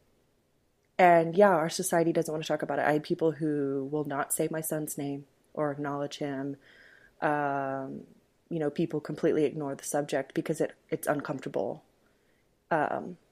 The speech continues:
but it's important to talk about, because it happens every day. And, um, it's, yeah, our s-, our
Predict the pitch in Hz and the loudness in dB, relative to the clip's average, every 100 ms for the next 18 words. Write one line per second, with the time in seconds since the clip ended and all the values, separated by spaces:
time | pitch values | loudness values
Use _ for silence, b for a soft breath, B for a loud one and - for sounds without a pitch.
0 | _ 165 165 156 - - 170 170 151 151 | _ 4 6 8 4 0 2 4 2 -2
1 | - 160 160 139 110 52 - _ _ _ | -4 -4 -2 -2 -2 -2 -8 _ _ _
2 | _ 165 156 147 139 - 156 156 - 156 | _ -6 -2 -2 -2 -2 0 0 -2 -2
3 | 151 147 131 - 160 143 147 _ - 156 | 0 0 2 4 4 2 -2 _ -6 -4
4 | 147 143 143 139 - b b b b b | -4 -6 -6 -8 -12 b b b b b
5 | - 156 147 143 139 139 143 - _ _ | -4 0 2 0 -2 -6 -10 -14 _ _
6 | _ _ _ _ _ _ _ _ _ _ | _ _ _ _ _ _ _ _ _ _
7 | _ _ 165 151 - - - - 160 131 | _ _ -4 -4 -6 -10 -14 0 2 2
8 | - - _ - 160 151 175 - - 160 | -2 -10 _ -4 -4 -4 -8 -10 0 0
9 | 156 | 0